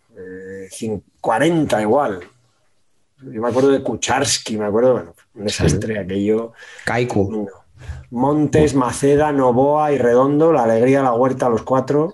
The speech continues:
Speaker 2: Sí, sí. Bueno, Kaiku, en, en, hay un documental muy recomendable de Movistar Plus sobre, <clears throat> sobre esta temporada
Speaker 3: Sí.
Speaker 2: y se ven unos fallos de Kaiku. O sea, pero de antología.
Speaker 3: Bueno.
Speaker 1: Sí, sí, sí.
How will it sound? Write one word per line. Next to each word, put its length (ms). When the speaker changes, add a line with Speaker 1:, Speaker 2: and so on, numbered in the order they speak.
Speaker 2:
Sí, 60
sí. 220
Bueno, 200
Kaiku, 480
en, 160
en, 520
hay 140
un 160
documental 560
muy 120
recomendable 560
de 220
Movistar 440
Plus 260
sobre, 680
<clears throat> 40
sobre 260
esta 160
temporada 580
Speaker 3:
Sí. 240
Speaker 2:
y 60
se 180
ven 140
unos 220
fallos 320
de 120
Kaiku. 400
O 60
sea, 240
pero 220
de 60
antología. 640
Speaker 3:
Bueno. 220
Speaker 1:
Sí, 80
sí, 420
sí. 200